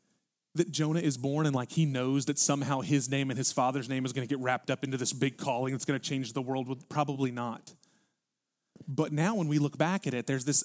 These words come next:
amazing wiring from not just Jonah, but from Jonah's father. This is a generational plan that God has to take this almost nobody and to send him into the greatest city of the day and to preach the gospel.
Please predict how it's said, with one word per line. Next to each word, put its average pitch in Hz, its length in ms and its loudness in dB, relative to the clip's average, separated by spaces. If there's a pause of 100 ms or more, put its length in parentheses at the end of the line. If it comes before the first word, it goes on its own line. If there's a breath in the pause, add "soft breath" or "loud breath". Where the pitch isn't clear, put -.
amazing 156 680 2
wiring 139 500 0
from 139 320 -2
not 180 220 0
just 156 220 -2
Jonah, 160 300 2
but 143 200 -2
from 151 200 0
Jonah's 156 400 0
father. 170 400 2
This 165 180 0
is 151 140 0
a 156 60 2
generational 170 760 0
plan 160 320 0
that 139 140 -2
God 160 300 2
has 131 420 0 (220 loud breath)
to 156 100 0
take 180 240 4
this 165 160 4
almost 180 400 0
nobody 147 480 2 (200 loud breath)
and 147 100 0
to 151 80 6
send 175 320 6
him 165 120 2
into 160 500 2 (260 loud breath)
the 165 80 6
greatest 160 400 4
city 156 260 4
of 143 180 0
the 143 80 0
day 135 400 2
and 139 140 -2
to 135 80 -6
preach - 320 -2
the 135 60 -8
gospel. - 640 -4